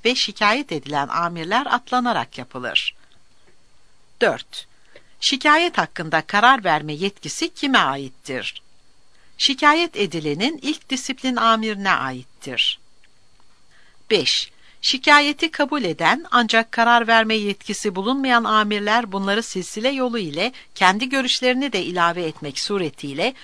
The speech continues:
birinci fıkrada belirtilen amirlere kaç gün içinde intikal ettirirler? Üç gün. Altı. Şikayetlerin incelenmesi ve bir karara bağlanarak şikayet sahiplerine tebliğ edilmesi ile ilgili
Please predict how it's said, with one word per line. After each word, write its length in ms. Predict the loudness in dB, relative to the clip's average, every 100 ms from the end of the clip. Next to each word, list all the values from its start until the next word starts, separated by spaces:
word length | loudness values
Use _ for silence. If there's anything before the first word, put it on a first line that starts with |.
| -10 0
birinci 360 | 2 2 0 -2
fıkrada 500 | -4 0 0 2 0
belirtilen 580 | 0 0 -2 0 0
amirlere 640 | 0 -2 -4 -8 -4 -2 -2
kaç 260 | -2 -2 -2
gün 180 | -4 -6
içinde 380 | -4 -4 -2
intikal 500 | -2 -4 -6 0 0
ettirirler? 880 | -2 -10 -12 -10 -6 0 0 0 -10 -20 -20 -20 -20 -20 -20 -20 -20 -12 -4
Üç 240 | -2 -4
gün. 300 | -6 -8 -10 -18 -20 -20 -20 -20 -20 -20 -20 -2 8
Altı. 460 | 8 6 -8 -10 -12 -20 -20 -20 -20 -20 -10
Şikayetlerin 800 | -4 0 6 6 6 0 -2 -2 -2
incelenmesi 840 | 0 2 2 2 0 -2 -2 0
ve 240 | 0 0
bir 120 | -2
karara 540 | -2 2 4 4 2 2
bağlanarak 600 | 2 2 0 0 0 0
şikayet 500 | 0 4 4 4 0
sahiplerine 640 | 2 2 2 -2 -2 -2
tebliğ 460 | -4 -8 -4 -2 -2
edilmesi 520 | -4 -6 -8 -10 -12
ile 240 | -10 -8
ilgili 500 | -8 -10 -12 -6 -6